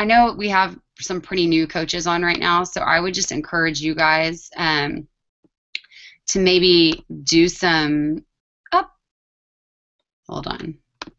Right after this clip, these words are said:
to maybe do some research about Summit. Um, it's this year, it's gonna be July, ooh, sixteenth, seventeenth, eighteenth, and nineteenth. Um,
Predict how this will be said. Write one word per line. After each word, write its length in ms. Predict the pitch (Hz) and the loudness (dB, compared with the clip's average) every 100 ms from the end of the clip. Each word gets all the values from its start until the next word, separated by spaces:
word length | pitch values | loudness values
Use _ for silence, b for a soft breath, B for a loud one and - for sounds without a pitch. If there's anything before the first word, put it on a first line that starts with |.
| _ b b b b b _ - - - | _ b b b b b _ -16 -10 -2
to 80 | |
maybe 260 | 214 202 202 | 2 2 2
do 100 | 196 | 0
some 260 | 190 175 156 | 0 0 2
research 440 | 175 - 247 240 | 0 4 2 4
about 240 | 254 247 | 2 2
Summit. 340 | - 269 294 320 - _ | 2 4 4 0 -6 _
Um, 560 | 196 190 175 160 156 151 - | 0 2 2 0 -4 -8 -4
it's 500 | 220 - - - - | -4 -4 -12 -18 -18
this 460 | 170 160 226 - 196 | -10 2 2 2 -4
year, 340 | 190 185 233 | 0 2 2
it's 220 | - - | 0 -4
gonna 180 | - 190 | -4 -4
be 400 | 175 175 175 - - - | -2 0 -2 -4 -12 -14
July, 1200 | 170 180 156 156 156 160 170 170 170 170 170 - _ - - | -4 -2 4 6 6 6 2 0 0 0 -2 -6 _ -20 -14
ooh, 400 | 214 254 247 247 | -10 -8 -6 -8
sixteenth, 640 | 240 - - - 214 208 | -10 -12 -6 0 0 0
seventeenth, 420 | - 180 175 180 - | -2 -2 0 -2 -2
eighteenth, 360 | 160 170 165 - | -2 -2 -2 0
and 80 | |
nineteenth. 460 | 147 - - - - B B B B B B | 0 0 -2 -4 -6 B B B B B B
Um, 600 | - 190 185 180 175 170 | 0 4 4 4 4 2